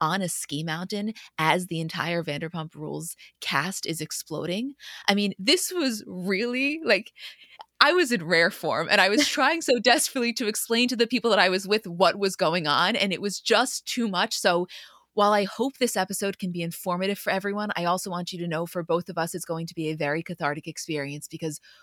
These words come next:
Speaker 1: we can just sit here with nothing else going on and really dive in deep.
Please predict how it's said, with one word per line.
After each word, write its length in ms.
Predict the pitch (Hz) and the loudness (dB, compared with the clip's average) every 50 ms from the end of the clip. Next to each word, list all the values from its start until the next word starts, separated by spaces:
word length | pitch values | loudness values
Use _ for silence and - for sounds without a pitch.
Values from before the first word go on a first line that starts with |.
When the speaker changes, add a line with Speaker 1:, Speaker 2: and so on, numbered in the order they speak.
| _ - | _ -6
Speaker 1:
we 120 | 185 190 | -4 -4
can 160 | - 190 180 | -2 -2 -4
just 260 | 175 180 160 - - - | -2 -2 -2 -2 -2 -2
sit 140 | 185 180 | -2 -4
here 340 | 185 208 214 202 208 208 208 - _ - _ - | -2 -2 -4 -2 -2 -4 -6 -8 _ -20 _ -16
with 160 | 170 165 - | -14 -10 -6
nothing 320 | 165 165 165 175 - 202 196 | -6 -4 -4 -4 -4 -4 -2
else 220 | 180 175 170 - | -4 -4 -4 -4
going 320 | - 165 156 156 156 151 | -4 -4 -4 -4 -4 -6
on 260 | 139 143 147 147 147 - - | -6 -6 -6 -6 -8 -8 -10
and 340 | 151 147 147 147 143 143 151 | -10 -8 -8 -8 -8 -6 -6
really 320 | 151 143 143 135 139 143 | -4 -4 -4 -4 -6 -6
dive 300 | 127 147 117 - 131 143 | -6 -6 -6 -6 -6 -8
in 120 | 135 127 | -12 -12
deep. 260 | 120 - - - - | -14 -16 -18 -20 -20